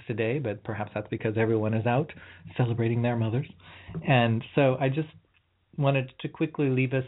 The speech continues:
with this, uh, message on, I pulled a card for the best way to, to navigate and take advantage of this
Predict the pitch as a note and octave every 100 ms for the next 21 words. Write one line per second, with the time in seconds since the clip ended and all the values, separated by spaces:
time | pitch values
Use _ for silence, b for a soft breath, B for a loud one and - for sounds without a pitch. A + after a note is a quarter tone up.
0 | - B2 B2 A#2 B2+ B2+ - - - A#2+
1 | A2 A2 B2 C#3 B2 B2 C3+ B2+ - B2
2 | A2 A2 A2 B B B B - - _
3 | _ - _ _ B2+ B2+ D3+ C3+ C3 -
4 | C3+ C3 B2+ - B2+ A#2+ A#2+ C#3 C3+ -
5 | C3+ B2+ A#2 - - A#2+ A#2 A2 B B
6 | B - - A#2 C3+ B2 A#2+ A2+ A#2+ A2+
7 | - - _ B2 A2+ A2 A#2 A#2 G2+ A2+
8 | A2+ A2 A2 - - B2+ A#2+ A#2 - -
9 | A#2 A2+